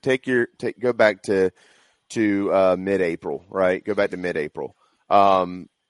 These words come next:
and, and think of where they were and where they are now. So you've got, uh, you, you thought at that point in time that you were gonna be able to rely on a guy who they brought in to hit in the middle of the lineup this year in Caleb Denny. He's not in there,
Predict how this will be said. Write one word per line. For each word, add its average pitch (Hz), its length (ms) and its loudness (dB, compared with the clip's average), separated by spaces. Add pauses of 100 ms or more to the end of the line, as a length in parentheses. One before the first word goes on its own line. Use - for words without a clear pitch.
(120)
and, 107 540 0
and 104 220 -4
think 131 240 -4
of 131 100 -2
where 113 180 4
they 110 100 4
were 101 320 4
and 95 180 -4
where 104 160 2
they 98 160 2
are 92 220 2
now. 80 360 -4
So - 180 -2
you've 113 340 -6
got, 101 360 4 (800)
uh, - 240 -10
you, 117 480 -10
you 131 160 -8
thought 143 280 6
at 110 80 -2
that 123 200 6
point 113 260 -2
in 95 60 -14
time 101 340 0
that 98 100 -4
you 107 140 -4
were 110 60 0
gonna 107 160 -2
be 104 140 -2
able 101 160 0
to 98 80 -2
rely 98 440 4
on 95 300 -2
a 95 120 -8
guy 101 180 2
who 101 120 -2
they 101 100 2
brought 110 260 2
in 101 120 0
to 87 40 -6
hit 107 160 -4
in - 40 -10
the 87 60 -12
middle 104 220 -2
of 92 40 -6 (220)
the 95 60 -6
lineup 90 80 -10
this 90 220 -10
year 98 100 -4
in 90 60 -10
Caleb 92 360 -4
Denny. 80 300 -6 (720)
He's 95 180 -8
not 90 220 0
in 76 100 -6
there, - 200 -16